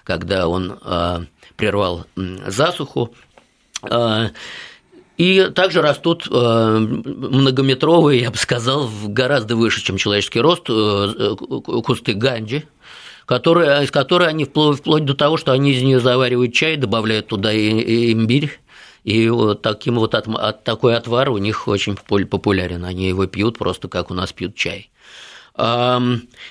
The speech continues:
друг-, другая секта называется, м, Twelve Tribes of Israel, двенадцать коле-, израилевых колен,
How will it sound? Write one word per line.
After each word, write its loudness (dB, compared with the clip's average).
друг-, -2
другая 2
секта -2
называется, 2
м, -4
Twelve 0
Tribes -2
of 0
Israel, -2
двенадцать -4
коле-, -2
израилевых -2
колен, 0